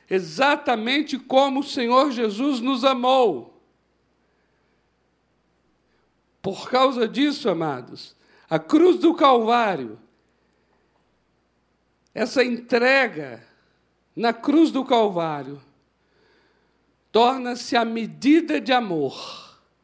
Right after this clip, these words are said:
Por isso faz sentido o texto que nós lemos hoje, em que ele diz: "Nisto consiste o amor,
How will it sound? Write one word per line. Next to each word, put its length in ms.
Por 200
isso 420
faz 280
sentido 680
o 40
texto 480
que 140
nós 240
lemos 400
hoje, 460
em 80
que 100
ele 220
diz: 520
"Nisto 500
consiste 640
o 80
amor, 560